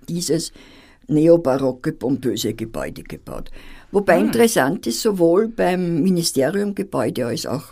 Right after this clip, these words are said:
Speaker 1: hier bei diesem, bei der Diplomatischen Akademie, dass die, dass die ja total rückwärtsgewandt sind, ne?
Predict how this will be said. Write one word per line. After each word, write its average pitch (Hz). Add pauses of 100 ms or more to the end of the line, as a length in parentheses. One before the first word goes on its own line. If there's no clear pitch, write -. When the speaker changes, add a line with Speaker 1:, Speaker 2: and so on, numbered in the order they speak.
(240)
Speaker 1:
hier 175
bei 180
diesem, 226 (460)
bei -
der 180
Diplomatischen 180
Akademie, 185
dass 170
die, - (300)
dass 143
die 156
ja 151
total 175
rückwärtsgewandt 117
sind, -
ne? 233